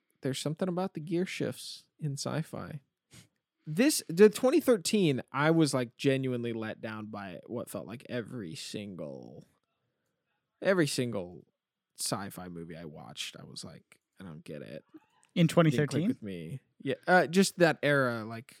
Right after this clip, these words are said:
Speaker 1: my
Speaker 2: Oh.
Speaker 1: whole high school time.
Speaker 2: Oh,
Speaker 1: Um,
Speaker 2: sure.
Speaker 1: I wasn't, I wasn't, like, clicking with sci-fi the way that I thought I was supposed to be, like, enjoying it. And I think it rooted in a place of, like, wa-, my dad, like, showing me old ones, like,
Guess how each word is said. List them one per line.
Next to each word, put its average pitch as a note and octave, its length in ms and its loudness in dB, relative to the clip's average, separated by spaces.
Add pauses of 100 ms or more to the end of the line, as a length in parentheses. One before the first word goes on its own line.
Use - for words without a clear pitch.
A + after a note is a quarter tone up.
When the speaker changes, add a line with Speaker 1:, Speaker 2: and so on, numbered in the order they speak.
(120)
Speaker 1:
my D3 260 10
Speaker 2:
Oh. A#2+ 40 0
Speaker 1:
whole B2 140 0
high A#2+ 160 -4
school A#2 300 -6
time. G#2+ 380 -10 (760)
Speaker 2:
Oh, B2 240 0
Speaker 1:
Um, - 80 -10
Speaker 2:
sure. - 180 -4
Speaker 1:
I A#2+ 60 -2
wasn't, A#2 400 -6 (220)
I C#3 100 -2
wasn't, C#3 240 0
like, G2+ 160 -8
clicking A#2+ 440 -6
with A2+ 120 -6
sci-fi A2 420 -6
the A2 100 -8
way G#2+ 140 -6
that F#2+ 140 -8
I F#2 80 -8
thought F#2 320 -16
I E2+ 80 -14
was D2+ 220 -12
supposed - 360 -12
to E3+ 60 -16
be, E3+ 160 -14
like, - 460 -20 (680)
enjoying D2 460 -10
it. A#1 160 -20 (400)
And E3 160 6
I F#3 60 10
think B3+ 220 0
it G3+ 120 4
rooted G#3 340 6
in F3+ 140 6
a C#3+ 40 2
place E3+ 360 2
of, C#3+ 60 0
like, B2 180 -2
wa-, A#2 260 -4
my C#3+ 160 0
dad, C3+ 320 0
like, A#2+ 140 -4
showing B2 240 -2
me A#2+ 180 -6
old B2+ 300 -2
ones, D#3 360 -4
like, G2 360 -12